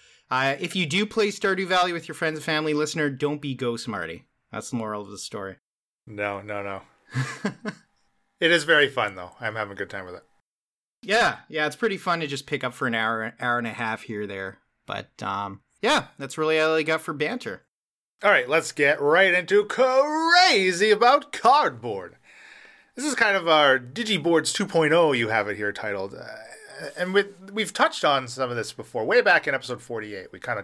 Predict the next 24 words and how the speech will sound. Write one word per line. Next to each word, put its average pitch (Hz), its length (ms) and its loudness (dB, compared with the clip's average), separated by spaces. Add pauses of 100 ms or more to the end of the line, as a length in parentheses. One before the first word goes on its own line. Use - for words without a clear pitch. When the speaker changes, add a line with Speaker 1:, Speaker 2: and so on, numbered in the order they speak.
Speaker 1:
Yeah. 117 100 -2
Speaker 2:
talked 101 140 -6
about 92 260 -10 (600)
some, 104 380 -2
uh, 98 340 -2 (640)
online 127 720 4
tabletop 143 520 0
gaming, 92 340 -14 (260)
basically. - 540 -8 (720)
Speaker 1:
Right. 160 420 0 (680)
Speaker 2:
We'll, 190 220 -2
we'll 208 160 4
try 233 180 4
not 170 200 4
to 135 100 -10
repeat 131 360 -4
some, 139 300 -8
some 190 300 -2
of 107 100 -10
what 104 140 -8
we've 104 140 -12
said 104 180 -8
there, 104 140 -6
but, 120 300 -2